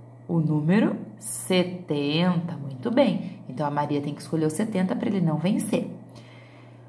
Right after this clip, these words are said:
Quais números ele deverá escolher? Pra dar setenta, o resultado dessa soma setenta, ele tem que fazer trinta e dois mais trinta e oito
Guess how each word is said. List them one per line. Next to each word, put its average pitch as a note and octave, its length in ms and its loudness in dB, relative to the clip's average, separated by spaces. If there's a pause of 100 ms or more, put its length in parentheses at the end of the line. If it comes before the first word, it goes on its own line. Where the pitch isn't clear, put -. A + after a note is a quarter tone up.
(140)
Quais A4+ 320 6
números C4+ 380 6
ele G#3 160 4
deverá E3+ 340 4
escolher? E3 640 0 (640)
Pra D4+ 160 6
dar G3+ 220 0
setenta, E3 840 -2 (640)
o F#3 60 -2
resultado F#3 600 0
dessa E3+ 300 -4
soma E3 420 2
setenta, - 760 -2 (240)
ele D#3+ 120 -6
tem E3+ 200 0
que E3 80 -2
fazer F#3 380 -2 (240)
trinta D#3+ 300 2
e E3+ 100 4
dois C#3+ 260 0
mais D3 180 -2
trinta E3 340 -2
e B2 120 6
oito - 340 4